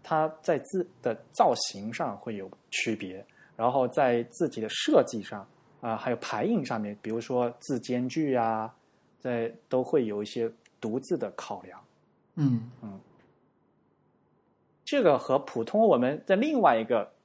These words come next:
Speaker 1: 呃，比较容易理解的概念，大家会比较容易接受，就是粗细度的 weight，自重。
Speaker 2: 嗯哼。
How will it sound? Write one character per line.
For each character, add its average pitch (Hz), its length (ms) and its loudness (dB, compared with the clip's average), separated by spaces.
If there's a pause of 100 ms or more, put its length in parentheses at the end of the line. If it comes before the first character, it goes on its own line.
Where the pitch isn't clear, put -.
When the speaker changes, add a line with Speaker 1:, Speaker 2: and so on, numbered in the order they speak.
Speaker 1:
呃， 117 220 -2
比 127 180 -6
较 127 140 2
容 117 160 -2
易 117 100 -4
理 107 160 -6
解 110 180 -6
的 101 140 -6
概 113 180 -2
念， 104 280 -8
大 113 180 -2
家 107 140 -6
会 107 180 -6
比 104 140 -12
较 104 80 -6
容 101 160 -10
易 104 80 -12
接 104 180 -12
受， 101 140 -12
就 101 120 -14
是 107 180 -14
粗 - 200 -8
细 131 240 -4
度 104 200 -6
的 95 200 -10 (160)
weight， 120 440 0 (200)
自 - 160 -2
重。 180 180 0 (920)
Speaker 2:
嗯 120 160 -2
哼。 160 180 -2